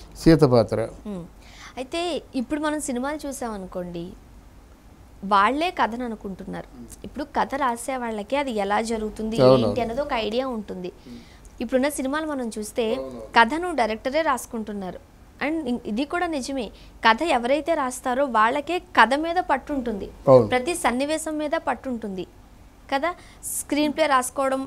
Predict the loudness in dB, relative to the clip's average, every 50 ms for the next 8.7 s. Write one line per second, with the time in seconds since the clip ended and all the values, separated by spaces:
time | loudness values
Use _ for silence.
0 | -6 2 6 6 8 8 6 2 0 0 2 2 2 0 -2 -4 -6 -4 0 0
1 | 0 0 0 -2 -4 -6 -8 -6 -6 -4 -4 -4 -4 -4 -6 -8 -12 -16 -20 -8
2 | 4 10 10 12 12 10 6 0 -6 -14 -18 -12 -10 -8 -4 -2 -2 -2 -2 -2
3 | -2 0 4 6 6 6 6 4 2 2 0 0 0 -2 -2 0 2 2 2 0
4 | -2 -4 -4 -2 -2 -2 0 0 0 0 2 2 2 2 0 0 -2 -4 -10 -20
5 | -20 -20 -20 -20 -8 0 4 4 4 4 4 2 2 2 0 -2 -2 -2 0 0
6 | 0 0 0 0 -2 0 0 0 0 0 0 -2 -2 -2 -2 -2 -2 -2 -4 -6
7 | -6 -6 -4 -2 -2 -2 -2 -2 -2 -2 -2 -2 -4 -4 -4 -4 -4 -2 2 2
8 | 2 2 2 0 0 -2 -2 -2 -4 -4 -6 -8 -10